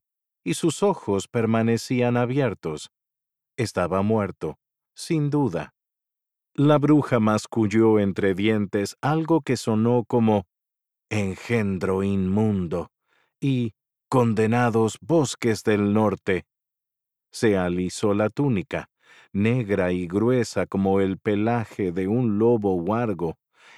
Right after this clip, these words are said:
y comprobó el contenido de su bolsa. Un filtro de agua, un cuchillo pequeño, una muda de ropa idéntica a la que llevaba puesta,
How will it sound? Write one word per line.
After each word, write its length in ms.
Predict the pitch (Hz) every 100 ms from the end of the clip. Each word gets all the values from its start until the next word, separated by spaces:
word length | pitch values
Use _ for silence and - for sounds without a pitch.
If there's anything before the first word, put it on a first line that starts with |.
| -
y 120 | 165
comprobó 600 | 147 156 151 160 175 185
el 160 | 170 139
contenido 720 | 143 127 113 107 117 82 87
de 140 | 85 90
su 200 | - 98
bolsa. 600 | 104 101 90 - 85 - _ _ _ _ _ _
Un 160 | 185 196
filtro 520 | - 131 117 131 131
de 180 | 123 131
agua, 440 | 127 120 85 78 _ _ _ _ - - -
un 240 | 117 107 -
cuchillo 800 | 117 101 - 127 117 104 101
pequeño, 800 | - 110 90 - 151 110 87 73 _ _ _ _ _ -
una 260 | 101 101
muda 460 | 98 110 127 101 92
de 180 | 87 95
ropa 500 | 98 120 113 107 95 -
idéntica 920 | 123 117 131 120 - 95 - 92 92
a 40 |
la 180 | 95 98
que 200 | - 107
llevaba 560 | 107 101 107 107 107
puesta, 600 | 104 143 131 110 - 80